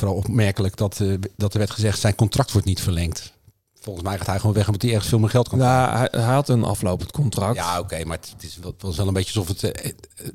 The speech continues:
Speaker 1: meer vanuit Ineos kwam dan vanuit Chris zelf.
Speaker 2: Ja, maar ik vond de manier van aankondigen, of de, het moment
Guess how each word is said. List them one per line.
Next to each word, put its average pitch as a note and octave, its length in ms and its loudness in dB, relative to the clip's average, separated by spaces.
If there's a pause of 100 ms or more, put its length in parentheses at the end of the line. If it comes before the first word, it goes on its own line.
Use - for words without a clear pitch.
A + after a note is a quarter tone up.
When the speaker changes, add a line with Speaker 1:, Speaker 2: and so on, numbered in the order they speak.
Speaker 1:
meer G#2+ 260 4
vanuit F#2+ 200 2
Ineos G#2+ 300 2
kwam G#2 240 0
dan G2 200 -2
vanuit G2 260 0
Chris G2+ 240 0
zelf. F#2 380 -2 (140)
Speaker 2:
Ja, A#2+ 240 -4 (120)
maar B2+ 260 2
ik D3+ 80 0
vond E3 200 2
de D3+ 80 2
manier D3 440 4
van C3 200 -2
aankondigen, D3+ 800 0 (100)
of - 140 -6
de, - 200 -4
het C3+ 120 2
moment B2+ 720 2